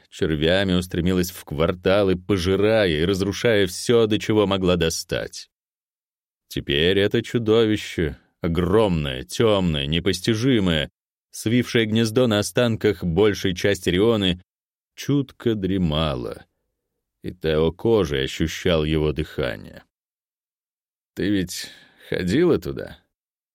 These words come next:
«Все порой страдают глупостью, мальчик. Но описать увиденное на второй день... Тьма знает, что там устроила зверушка Кара. Синие огни.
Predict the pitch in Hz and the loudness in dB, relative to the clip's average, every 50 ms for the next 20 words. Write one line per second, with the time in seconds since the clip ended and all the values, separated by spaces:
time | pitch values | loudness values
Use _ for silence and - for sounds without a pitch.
0 | _ _ _ _ _ _ _ _ _ _ _ _ - - - - 214 - 226 190 | _ _ _ _ _ _ _ _ _ _ _ _ -14 -6 -2 0 0 2 2 2
1 | 135 147 139 143 147 165 139 - - - 123 123 120 143 156 135 127 117 123 151 | 2 2 2 4 4 4 4 2 2 0 0 2 2 2 2 2 0 2 2 2
2 | 190 220 - - - - - 123 107 92 85 73 67 - - - - - - - | 2 2 0 -4 -8 -2 0 2 2 2 0 -2 -4 -8 -8 -10 -10 -12 -18 -20
3 | - - - _ _ _ _ _ _ _ _ _ - 120 151 202 190 196 190 175 | -20 -20 -20 _ _ _ _ _ _ _ _ _ -4 -2 -2 0 2 2 2 2
4 | - 214 208 175 190 190 170 202 214 170 175 170 160 156 135 127 127 - - 123 | 2 0 0 2 2 2 2 2 2 2 2 2 2 2 2 0 0 0 0 2
5 | 120 143 151 127 104 120 143 160 165 147 110 92 73 71 - - - - - - | 2 2 2 2 0 0 -2 -2 -2 -4 -4 -4 -6 -10 -12 -14 -16 -18 -18 -20
6 | - - - _ - - _ _ _ _ - 190 190 190 185 175 165 156 147 123 | -20 -20 -20 _ -20 -20 _ _ _ _ -12 -8 -6 -4 -4 -2 0 0 0 0
7 | 101 117 135 143 131 117 107 - - 131 - 113 113 110 104 - - 120 120 117 | 0 -2 -2 -2 -2 -2 -4 -2 -2 0 0 2 0 0 -2 0 0 2 2 2
8 | 107 101 104 98 92 113 120 107 101 95 90 - - 104 87 - 113 104 95 85 | 4 2 2 0 2 2 2 2 2 0 0 0 -2 0 2 0 0 0 0 -2
9 | 73 69 - - _ _ _ _ _ _ _ _ _ _ _ - - - 202 196 | -4 -6 -8 -10 _ _ _ _ _ _ _ _ _ _ _ -6 -4 -2 0 2
10 | 143 123 117 107 107 110 92 92 90 95 113 123 104 76 - | 2 2 2 2 0 0 -2 -2 -2 -2 -2 -2 -2 -4 -8